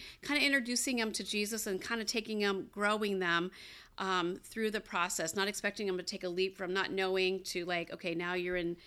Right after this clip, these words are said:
in-depth Bible studies." But how do we bridge that where we create a place for friendships and belonging and then kind of the believing, you know, those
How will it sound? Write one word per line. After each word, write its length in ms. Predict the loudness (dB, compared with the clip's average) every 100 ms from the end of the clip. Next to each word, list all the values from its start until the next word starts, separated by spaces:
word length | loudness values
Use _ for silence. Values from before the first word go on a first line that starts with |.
| -18 -2
in-depth 400 | 0 2 0 2
Bible 240 | 0 0
studies." 400 | -6 -6 -6 -6
But 140 | -6 -6
how 160 | -4
do 100 | -2
we 120 | -2
bridge 380 | -2 -2 -4 -4
that 220 | -4 -2
where 300 | 2 4 4 2 -12 -18 -2
we 80 | -2
create 240 | 2 4
a 40 | 4
place 520 | 4 4 6 4 0 -6
for 100 | -8
friendships 640 | -2 0 0 0 -2 0
and 140 | -4 -4
belonging 760 | -2 0 2 2 2 2 2
and 160 | 0 -2
then 160 | -4
kind 200 | -4 -4
of 60 | -4
the 80 | -4
believing, 640 | -2 0 0 2 0 0
you 80 | 0
know, 60 | 0
those 200 | -2